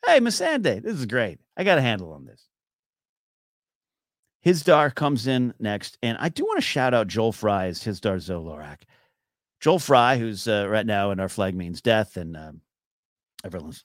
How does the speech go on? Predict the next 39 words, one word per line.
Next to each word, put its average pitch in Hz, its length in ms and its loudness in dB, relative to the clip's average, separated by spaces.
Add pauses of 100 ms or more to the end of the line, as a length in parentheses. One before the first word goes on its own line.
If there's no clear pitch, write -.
loves 87 200 -6
that 107 140 0
show. 104 220 -2
I'm, 98 160 -6
uh, 87 140 -10 (180)
I'm 139 120 -4
just 139 180 -2
an 135 60 2
episode 113 280 -2
into 110 140 -2
that 110 120 0
one. 110 120 -6
Can't 107 180 -6
wait 95 80 -10
to 95 80 -10
dive 90 200 -10
into 90 140 -8
more 90 180 -6
of 90 40 -8
that 87 140 -8
one. 90 240 -10
Uh, 98 60 -8
I 85 200 -8
love 92 240 -4
all 90 60 -8
the 85 100 -8
great 80 160 -8
things 87 180 -10
I'm 82 80 -10
hearing 80 220 -10
about 80 220 -10
it, - 20 -6
but 92 100 -8
Joel 117 140 2
Fry's 95 300 -2
in 85 80 -8
that 85 160 -14
show 78 180 -12
too. 87 300 -10